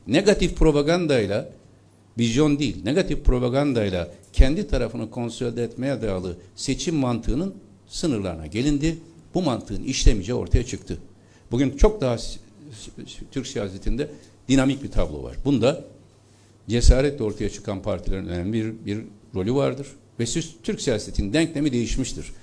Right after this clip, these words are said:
Aslında bütün bu çabalar, bütün bu mühendislik çabaları bu siyasi denklemin değişmesi dolayısıyladır. Biz siyasi denklemi değiştirdik. Şundan da emin olsunlar.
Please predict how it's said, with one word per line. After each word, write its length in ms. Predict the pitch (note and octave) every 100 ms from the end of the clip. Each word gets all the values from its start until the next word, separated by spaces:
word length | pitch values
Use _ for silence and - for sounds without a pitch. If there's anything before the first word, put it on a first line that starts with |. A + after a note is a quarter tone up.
| - -
Aslında 340 | B2 - C#3
bütün 280 | B2+ - B3+
bu 60 | D3+
çabalar, 460 | A#2 F#2 E2+ A#2 - - - -
bütün 360 | G#2+ A2+ G#3 G#3+
bu 80 | C#3+
mühendislik 520 | B2+ A#2 A#2 D3 -
çabaları 480 | G#2+ F#2 D#2 G#2 - - - _
bu 80 | D#3+
siyasi 440 | - D#3+ D#3 G3
denklemin 460 | D#3 C#3+ D#3+ E3+ A#2
değişmesi 460 | A#2+ A#2+ C3 - C#3
dolayısıyladır. 640 | F#2 D2+ - - B1 - - - _ -
Biz 100 | -
siyasi 360 | E3 D#3 E3
denklemi 340 | D3+ C#3+ B2+ A#2
değiştirdik. 560 | A2 - G#2+ F#2 - - - _
Şundan 380 | - C3 D3+ E3+
da 40 |
emin 180 | D3 D#3+
olsunlar. 420 | B2+ - F2+ D2+